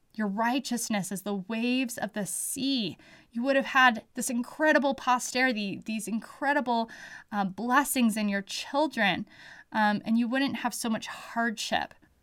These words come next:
This is really the same message. This, this message in Isaiah is really the same message that the Lord gave the church in Doctrine and Covenants, section twenty-one.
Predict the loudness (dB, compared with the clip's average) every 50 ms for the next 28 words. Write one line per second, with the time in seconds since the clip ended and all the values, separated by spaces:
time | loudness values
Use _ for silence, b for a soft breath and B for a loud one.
0 | _ _ _ _ -6 -4 2 4 4 4 4 4 2 2 2 2 2 2 4 4
1 | 2 2 0 -2 -2 0 0 2 2 4 4 4 2 2 2 0 0 -2 -2 -2
2 | -4 -6 -6 -6 -6 -8 -8 -6 -4 0 4 4 4 4 4 0 -2 -2 0 0
3 | 2 0 0 0 0 0 0 0 0 -2 -4 -4 -4 -4 -4 -2 -2 -4 -4 -4
4 | -2 0 0 2 2 2 2 0 0 -4 -6 -6 -6 -8 -10 -8 -8 -6 -4 -4
5 | -4 -4 -2 -2 -2 0 -2 -2 -2 -4 -4 -4 -4 -6 -8 -10 -8 -8 -6 -4
6 | -4 -4 -4 -6 -8 -10 -10 -6 -4 -2 0 2 2 0 0 0 -4 -6 -6 -6
7 | -6 -6 -4 -2 -2 -2 -2 -4 -6 -6 -8 -10 -8 -8 -6 -4 -4 -6 -6 -8
8 | -6 -6 -8 -8 -8 -6 -4 -4 -4 -4 -4 -6 -4 -4 -2 -2 -2 -2 -6